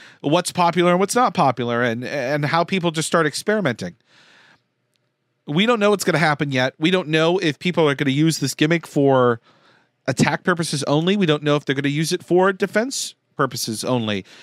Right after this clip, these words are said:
And we'll talk about that in a little bit when we get to the traditional dark type Pokemon. Uh, Lucario, continuing on with our steel types, here's a fighting steel type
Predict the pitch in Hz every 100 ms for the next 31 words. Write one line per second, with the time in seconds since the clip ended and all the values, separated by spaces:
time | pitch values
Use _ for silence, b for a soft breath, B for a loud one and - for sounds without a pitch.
0 | B 139 170 180 190 175 165 165 160 -
1 | 147 143 147 160 131 135 - 131 127 139
2 | - 143 135 135 131 B B B - -
3 | 156 143 202 - 180 156 170 214 - 123
4 | 98 120 107 101 101 127 _ _ _ _
5 | b b b b b - 143 180 185 233
6 | 285 220 110 104 - 156 196 180 160 151
7 | 151 151 131 117 - 165 160 156 - 156
8 | 156 139 135 _ 123 - 185 190 185 -
9 | - - 165 - 131 135